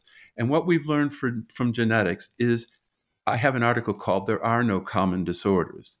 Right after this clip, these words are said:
There Are Only Quantitative Dimensions. From a genetic point of view, it's clear that there's no ideologically distinct disorders. So we make such a big deal about diagnosing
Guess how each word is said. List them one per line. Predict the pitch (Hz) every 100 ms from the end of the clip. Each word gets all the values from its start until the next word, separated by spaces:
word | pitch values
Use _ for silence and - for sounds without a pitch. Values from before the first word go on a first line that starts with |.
| -
There | 101
Are | 95 -
Only | 104 98
Quantitative | 95 - 92 90 - 85 90
Dimensions. | - 82 82 78 - - - - _ - -
From | - 123
a |
genetic | 113 131 127 156 165
point | - 135 113
of | 98
view, | 110 98 -
it's | 104 -
clear | - - 135 107 78 73 _ _ -
that | 117 113
there's | 117 110
no | 139 151 156
ideologically | 151 147 151 135 120 120 117 117 110 110
distinct | 104 98 - - 110 107 - -
disorders. | 95 107 98 80 - - - _ - -
So | -
we | 120 123
make | 131 127
such | - 175 185
a |
big | 190 175 143
deal | 156 139
about | 98 95 95 98
diagnosing | 95 110 120 123 117 117 117 113